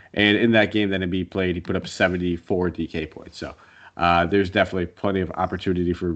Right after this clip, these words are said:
Ben Simmons to look at, like, a fifty-point game in this one, in my opinion. So I have him up there. And anytime him and Harris, they're both great options, him and Harris, but two hundred dollars difference, I'm just gonna play Simmons. Uh, it makes it, makes the decision pretty easy for me.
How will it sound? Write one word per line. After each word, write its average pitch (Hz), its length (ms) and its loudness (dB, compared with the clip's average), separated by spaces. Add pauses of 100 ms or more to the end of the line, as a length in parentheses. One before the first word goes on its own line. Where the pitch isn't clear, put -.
(160)
Ben 135 180 6
Simmons 101 360 2
to 98 80 -4
look 95 160 -4
at, 76 100 -4
like, 80 120 -8
a - 40 -8
fifty-point 98 640 0
game 98 220 4
in 113 80 4
this 113 140 0
one, 127 100 0
in 127 40 0
my 123 120 2
opinion. 131 320 -2
So 92 300 2 (380)
I 107 180 6
have 110 200 6
him 107 80 2
up 107 180 2
there. 113 200 4
And 120 140 4
anytime 143 380 4
him 120 180 2
and 107 100 2
Harris, 104 260 2
they're 120 100 2
both 135 260 2
great 107 160 2
options, 90 340 0
him 104 160 0
and 101 180 2
Harris, 101 280 2
but 98 180 -6
two 139 120 2
hundred 127 180 6
dollars 110 280 6
difference, 98 400 -6
I'm 95 140 -4
just 92 140 -10
gonna 92 140 -4
play 85 300 -4 (300)
Simmons. - 400 -14 (120)
Uh, 80 340 -2 (120)
it - 320 -4 (140)
makes 104 340 2
it, 95 160 0 (100)
makes 107 220 4
the 110 100 4
decision 92 360 -2
pretty 87 180 0
easy 85 220 2
for 82 100 -8
me. 80 140 -4